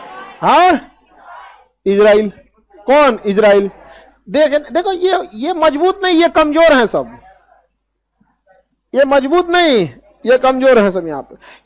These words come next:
इन, इजराइल से लड़ेगा दुइये गो, या तो ईरान लड़ सकता है, नहीं तो पाकिस्तान लड़ सकता है। तो रीजन भी है, इसके पास मिसाइल भी है और परमाणु बम भी है। इसके पास मिसाइल है, परमाणु बम बनाने के करीब पहुंच चुका है,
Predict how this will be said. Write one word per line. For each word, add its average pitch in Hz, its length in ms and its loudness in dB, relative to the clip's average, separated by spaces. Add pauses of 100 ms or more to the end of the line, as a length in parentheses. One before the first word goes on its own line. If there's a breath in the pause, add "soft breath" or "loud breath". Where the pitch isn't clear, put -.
(100)
इन, 262 240 -6
इजराइल 294 420 0
से 320 140 -2
लड़ेगा 294 460 2
दुइये 247 300 -4
गो, 202 220 0
या 247 80 2
तो 262 100 -8
ईरान 277 260 0
लड़ 285 160 0
सकता 262 260 -4
है, 262 60 0
नहीं 247 100 -6
तो 240 60 -8
पाकिस्तान 190 480 -4
लड़ 127 140 -8
सकता - 320 -20
है। 127 60 -20 (200)
तो 175 320 -12
रीजन 269 300 -2
भी 247 80 -6
है, 247 60 -2
इसके 240 180 -4
पास 240 140 0
मिसाइल 269 380 0
भी 294 100 -2
है 294 60 2
और 277 60 2
परमाणु 247 420 0
बम 208 220 -2
भी 147 120 -2
है। 117 80 -8 (760 soft breath)
इसके 240 220 -4
पास 262 200 -2
मिसाइल 285 380 0
है, 320 80 4
परमाणु 277 380 0
बम 262 180 -2
बनाने 262 300 -2
के 311 160 0
करीब 254 400 -4
पहुंच 190 220 -6
चुका 151 240 -10
है, - 140 -20